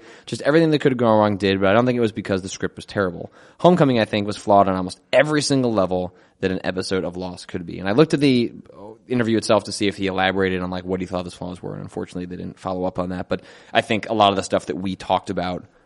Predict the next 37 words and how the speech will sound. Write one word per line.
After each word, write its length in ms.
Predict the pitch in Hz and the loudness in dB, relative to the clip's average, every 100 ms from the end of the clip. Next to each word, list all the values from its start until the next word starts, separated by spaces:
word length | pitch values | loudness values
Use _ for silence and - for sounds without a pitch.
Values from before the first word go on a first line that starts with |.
| _ - | _ -8
are 100 | 87 | -6
probably 360 | - 90 87 82 | -4 -6 -6 -10
illustrative 560 | 85 - 87 85 85 | -12 -10 -10 -10 -10
of 400 | 73 85 90 - _ - | -10 -10 -14 -20 _ -12
the 80 | 92 | -8
things 260 | 90 87 | -8 -10
he 220 | - 87 69 | -10 -10 -10
appears 320 | 87 82 87 | -12 -12 -10
to 80 | 87 | -10
be 60 | |
alluding 280 | 90 90 90 | -10 -10 -10
to. 120 | - | -4
And 80 | 113 | -2
it's 100 | - | 2
kind 140 | 190 | 2
of 80 | 185 | 2
cool 160 | 196 190 | 0 0
that 100 | 185 | 0
he, 160 | 175 151 | -2 -4
you 160 | 113 120 | -8 -6
know, 180 | 98 - 110 101 | -6 -8 -12 -4
looks, 280 | 120 123 - - - - | 0 0 -4 -20 -20 -2
is 120 | 135 | 4
able 200 | 156 180 | 4 4
to 100 | 165 | 2
look 180 | 156 143 | 0 2
back. 380 | 135 127 - - _ - | 2 2 -2 -10 _ -4
And 140 | 135 135 | 2 4
what 100 | 131 | 6
I 40 | |
thought 140 | 147 | 6
was 120 | 139 131 | 4 4
interesting 360 | 131 123 123 | 2 0 -2
about 300 | 113 104 101 | 4 6 6
it 100 | 101 | 4
is 180 | 95 92 | -4 -2
that 280 | 101 92 | -2 -2